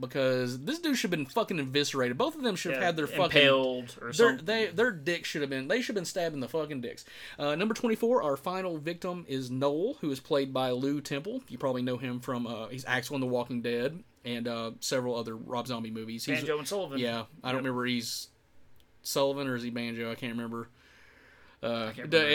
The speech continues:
Speaker 1: it doesn't matter, but he, he's one or the other. Um, he, he's got his, uh, uh, pants around his ankles because he's nailing this, or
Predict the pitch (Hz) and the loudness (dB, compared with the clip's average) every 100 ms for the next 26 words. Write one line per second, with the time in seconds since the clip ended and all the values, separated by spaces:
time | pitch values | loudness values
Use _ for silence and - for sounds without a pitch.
0 | 147 143 135 123 117 113 113 120 127 139 | 6 6 6 4 -2 -4 -2 -2 0 -2
1 | 175 170 160 127 120 110 - - - _ | -2 0 0 0 -2 -6 -10 -14 -20 _
2 | - - - - - 143 135 131 131 117 | -20 -20 -20 -16 -6 -2 0 0 -2 -8
3 | - - - 170 190 202 - - 196 180 | -14 -20 -10 -6 -4 -6 -8 -8 -2 4
4 | 233 208 160 160 156 147 - 131 135 143 | 8 6 6 -2 -2 -4 -10 -12 -12 -12
5 | 139 - 208 220 175 160 139 143 165 143 | -12 -6 -2 0 0 2 2 0 -2 -2
6 | 131 139 131 131 131 123 120 120 - 135 | -2 -4 -4 -2 0 0 0 -2 -4 0
7 | 131 156 175 139 135 127 127 - - - | 6 6 6 4 2 2 0 -2 -4 -12
8 | - 131 131 | -8 -4 -2